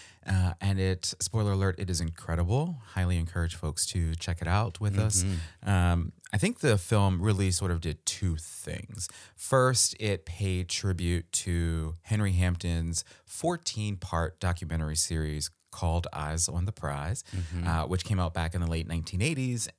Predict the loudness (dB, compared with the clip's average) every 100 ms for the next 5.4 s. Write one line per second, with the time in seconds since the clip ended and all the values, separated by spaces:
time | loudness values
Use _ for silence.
0 | -6 -4 -4 -8 -8 -6 -4 -4 -8 -8
1 | 0 2 2 -2 -2 -2 -2 -4 -8 -4
2 | -2 -2 -6 -8 -2 0 2 2 2 2
3 | 2 2 2 0 -2 -2 -4 -4 -4 -2
4 | 0 -2 -4 -4 -2 -2 -2 -4 -4 -2
5 | 0 0 -2 -2